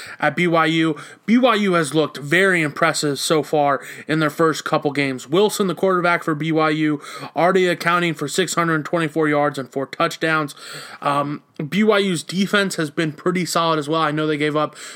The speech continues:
a few points last week as well in a bit of a shootout game, but B Y U played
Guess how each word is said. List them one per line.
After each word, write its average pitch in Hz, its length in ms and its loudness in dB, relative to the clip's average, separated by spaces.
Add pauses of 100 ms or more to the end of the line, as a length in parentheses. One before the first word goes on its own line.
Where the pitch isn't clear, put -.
(120)
a 123 80 -12
few 160 440 0
points 160 400 -2
last 139 380 -2
week 165 180 -4
as 131 140 -6
well 151 280 0
in 139 120 -6
a 131 40 -10
bit 143 120 -6
of 127 80 -6
a 120 60 -10
shootout 160 480 0
game, 165 260 0 (320)
but 143 160 -2
B 214 100 2
Y 202 180 4
U 190 420 0 (180)
played 143 480 0